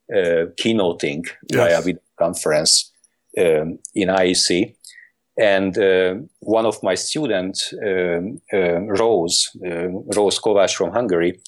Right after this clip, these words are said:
Speaker 1: became the leader of the International Spiritual Emergency Network, uh, which is the, the le-, legacy what Stan and Kristen Grof created,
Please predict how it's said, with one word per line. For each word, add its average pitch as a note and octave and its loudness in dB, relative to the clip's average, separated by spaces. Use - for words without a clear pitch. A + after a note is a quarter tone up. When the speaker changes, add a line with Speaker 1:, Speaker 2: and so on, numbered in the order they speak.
Speaker 1:
became G2 0
the F#2+ 0
leader G#2 2
of F2+ 0
the F#2 0
International F#2+ -2
Spiritual F#2+ -2
Emergency F2+ 0
Network, F2 0
uh, - -2
which F#2+ 0
is F2+ 2
the, F#2+ 2
the F2+ 2
le-, G#2 0
legacy G#2+ 0
what F2+ -2
Stan F#2+ -2
and F2+ -6
Kristen F2+ -6
Grof F2 -2
created, F2 -2